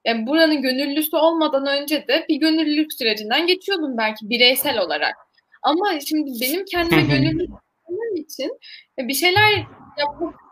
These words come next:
Speaker 1: yapmam gerekiyor ve farkında, bilinçli olarak yapmam gerekiyor. O yüzden dediğim gibi hani sayıca fazla olmak vesaire önemli değil de daha çok, e, gerçekten kişinin ne yapmak istediğini biliyor mu?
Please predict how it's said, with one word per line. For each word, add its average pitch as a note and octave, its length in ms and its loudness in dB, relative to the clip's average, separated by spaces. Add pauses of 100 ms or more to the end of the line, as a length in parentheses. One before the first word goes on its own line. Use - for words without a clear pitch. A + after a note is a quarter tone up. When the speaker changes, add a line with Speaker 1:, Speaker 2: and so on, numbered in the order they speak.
(140)
Speaker 1:
yapmam C4+ 400 0
gerekiyor F#3+ 760 -2
ve B3+ 300 -2
farkında, A#3+ 760 0
bilinçli A#3 440 -2
olarak G#3 440 2
yapmam F#3+ 420 -4
gerekiyor. F#3 480 -8 (320)
O E4+ 80 -2
yüzden F#4+ 300 2
dediğim E4+ 360 -2
gibi A3+ 180 -6
hani A3+ 300 -2 (260)
sayıca F#4 760 4
fazla D4+ 400 4
olmak D4+ 520 2
vesaire D4 580 2
önemli C#4+ 500 -2
değil F#4 260 -6
de G#3 240 2
daha F4+ 260 0
çok, D4+ 300 -4 (320)
e, - 20 -6 (340)
gerçekten F4+ 600 0
kişinin E4+ 420 -4
ne F4+ 60 4
yapmak F4+ 320 2
istediğini D4+ 480 -4
biliyor A3+ 280 0
mu? F#3+ 140 -6